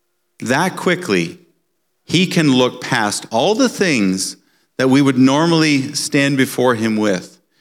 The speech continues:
and he looks at your heart. See, for me, it took something. I was hanging on to it so closely that it took something like that. Doesn't mean that's the way it is for anyone else.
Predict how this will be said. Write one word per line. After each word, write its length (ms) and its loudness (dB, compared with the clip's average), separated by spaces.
and 80 -6
he 80 -2
looks 320 -4
at 60 -4
your 140 -4
heart. 440 -10
See, 220 0
for 180 0
me, 520 0
it 200 -2
took 260 -2
something. 560 -2
I 140 -2
was 140 2
hanging 320 2
on 180 2
to 120 0
it 80 -2
so 340 0
closely 720 -2
that 100 0
it 160 -4
took 200 -2
something 340 -2
like 220 -4
that. 280 -6
Doesn't 280 0
mean 160 2
that's 240 -2
the 80 -4
way 140 0
it 80 -2
is 180 -2
for 160 -4
anyone 300 -2
else. 440 -6